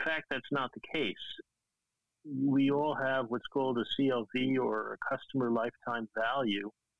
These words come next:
and that's based on, you know, maybe how much our balance is on the credit card or how much we have in the bank or how much the property that's insured is. And that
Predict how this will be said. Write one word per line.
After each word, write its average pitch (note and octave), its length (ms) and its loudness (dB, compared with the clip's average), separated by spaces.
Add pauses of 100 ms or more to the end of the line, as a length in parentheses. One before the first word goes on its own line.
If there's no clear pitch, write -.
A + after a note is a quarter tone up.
(420)
and A#2+ 400 -2
that's B2+ 300 -2
based C3 340 0
on, A#2 200 0 (240)
you C3 180 -4
know, A2 180 -4 (260)
maybe A#2 300 0
how B2 120 -2
much A#2+ 280 -2
our A2 120 -4
balance A#2 500 0
is B2 180 2
on B2 120 0
the A#2 80 -2
credit B2 340 -2
card B2 400 0
or G#2 80 0
how A#2+ 160 -2
much A#2 140 -2 (100)
we A#2 160 0
have A2 160 0
in A#2+ 120 0
the G#2 80 2
bank A#2 480 -2
or G#2+ 200 0 (460)
how A#2+ 100 2
much B2 180 0 (280)
the A2 80 0
property A#2+ 520 0
that's A#2 220 -2
insured A#2 560 2
is. C3+ 220 2 (640)
And A#2 360 -2
that C#3+ 180 2